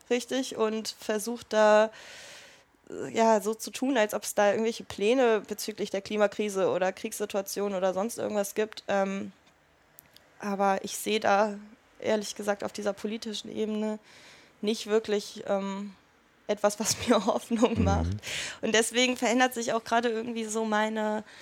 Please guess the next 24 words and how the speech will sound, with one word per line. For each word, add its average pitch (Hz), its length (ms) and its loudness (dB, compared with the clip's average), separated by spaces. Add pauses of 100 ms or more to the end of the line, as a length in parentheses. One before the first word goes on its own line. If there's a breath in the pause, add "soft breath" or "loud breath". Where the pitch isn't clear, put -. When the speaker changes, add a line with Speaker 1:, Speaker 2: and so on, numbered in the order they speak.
(420 loud breath)
Speaker 1:
meine 214 340 2
Haltung 220 380 2
auch 208 200 0
zu - 180 -2
meinem 208 420 2
Leben. 190 440 -2
Und 196 300 -4
ich - 120 -8
kann 208 200 2
das 208 140 0
gerade 202 180 -2
noch 202 100 2
nicht 214 180 -4
so 202 100 -8
richtig 214 480 -4
einschätzen, 214 480 -2
in 208 40 -4
welche 208 240 -4
Richtung 220 300 -4
es 190 160 -10
geht. 202 160 -2
Ich - 100 -6
finde, 247 180 0
es - 100 -10